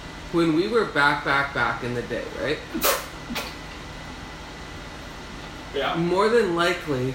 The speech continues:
Speaker 1: they weren't as connected as we are today, so they don't quite understand that all of these other places <coughs> exist, right?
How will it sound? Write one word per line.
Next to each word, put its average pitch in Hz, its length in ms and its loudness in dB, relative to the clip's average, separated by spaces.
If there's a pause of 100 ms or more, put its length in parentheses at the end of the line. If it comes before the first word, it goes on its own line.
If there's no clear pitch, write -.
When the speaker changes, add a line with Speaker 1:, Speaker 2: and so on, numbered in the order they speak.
Speaker 1:
they 147 140 6
weren't 151 280 2
as 139 300 -2
connected 151 580 2
as 127 220 0
we 127 140 0
are 120 160 0 (100)
today, 127 360 0
so 151 160 2
they 170 120 4
don't 170 220 2
quite 160 220 2
understand 139 680 0
that 123 240 -2
all 151 200 6
of 143 120 2
these 139 180 -2
other 131 220 2 (100)
places 131 460 -2
<coughs> - 0 -
exist, - 760 2 (640)
right? 135 240 2